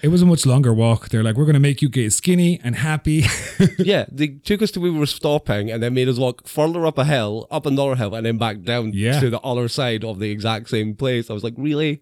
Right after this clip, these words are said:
Speaker 1: We done twelve thousand steps that day.
Speaker 2: By the end of the day, I'd done about eighteen, nineteen thousand.
Speaker 1: That's true, because we went away and then we went dancing, so we probably done, yeah,
Speaker 2: Yeah, we went to Dilf, which is a men's only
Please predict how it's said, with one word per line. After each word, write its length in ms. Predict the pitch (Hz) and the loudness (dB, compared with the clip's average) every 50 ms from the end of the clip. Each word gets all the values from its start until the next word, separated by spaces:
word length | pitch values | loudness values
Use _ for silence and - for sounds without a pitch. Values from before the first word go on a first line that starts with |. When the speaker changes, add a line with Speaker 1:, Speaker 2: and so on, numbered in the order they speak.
| _ - | _ 0
Speaker 1:
We 120 | 127 127 | 2 4
done 160 | 131 147 143 | 4 4 4
twelve 260 | 131 - 135 127 127 117 | 4 2 2 0 2 2
thousand 280 | - 110 110 104 107 | 0 0 0 -2 -2
steps 260 | 101 - 110 104 95 - | -4 -4 -4 -4 -4 -4
that 160 | 98 92 - | -6 -6 -4
day. 300 | - 95 92 92 90 82 80 - _ _ _ | -4 -2 -2 -2 -2 -4 -6 -12 _ _ _
Speaker 2:
By 120 | - 110 | -6 -4
the 80 | 113 113 | -2 -2
end 120 | 110 107 | -2 -2
of 60 | 104 107 | -4 -6
the 80 | 107 | -6
day, 120 | 90 104 101 | -4 -4 -4
I'd 100 | 98 90 | -4 -4
done 80 | 98 | -6
about 240 | 95 92 104 101 80 | -6 -6 -6 -6 -6
eighteen, 320 | 107 98 90 - 107 101 | -6 -8 -6 -6 -6 -4
nineteen 260 | 98 98 95 90 98 92 | -4 -6 -6 -6 -8 -8
thousand. 420 | 92 95 98 98 101 95 101 101 - _ _ _ _ _ _ _ _ _ - | -8 -8 -8 -8 -8 -8 -8 -10 -14 _ _ _ _ _ _ _ _ _ -6
Speaker 1:
That's 200 | 117 139 139 - | -6 -4 -4 0
true, 220 | - 135 170 151 | 2 4 4 4
because 240 | 104 104 92 113 101 | 4 2 0 0 0
we 80 | 107 107 | 2 2
went 180 | 110 113 110 | 2 2 2
away 120 | 110 113 110 | 0 0 0
and 80 | 107 107 | 0 0
then 80 | 107 | 0
we 60 | 107 | 0
went 160 | 110 110 107 92 | 0 0 0 -2
dancing, 340 | 95 101 107 104 - 95 | -2 -2 -4 -2 -2 -4
so 100 | 90 - 98 | -2 -2 -2
we 60 | 98 | -2
probably 220 | 90 107 107 104 | 0 0 -2 -2
done, 320 | 95 95 92 95 95 82 78 - | 0 0 0 0 0 -2 -4 -4
yeah, 240 | 92 95 92 92 - - - - - - | -4 -4 -4 -4 -6 -8 -12 -20 -12 -4
Speaker 2:
Yeah, 200 | 123 127 120 107 | -2 0 0 0
we 100 | 101 117 | 0 -2
went 180 | 117 110 107 - | -2 -2 -4 -6
to 60 | 104 | -8
Dilf, 460 | 92 107 101 98 98 95 - - - _ | -8 -6 -6 -6 -8 -10 -14 -20 -16 _
which 440 | - 104 92 - - - - - - | -10 -10 -10 -10 -12 -18 -20 -16 -10
is 260 | - 104 101 92 - - | -8 -6 -6 -6 -6 -8
a 180 | 101 107 104 | -6 -4 -4
men's 280 | 104 117 120 117 107 104 | -2 -2 -2 -2 -4 -4
only 400 | 117 110 107 101 104 95 92 | -4 -4 -4 -4 -4 -4 -6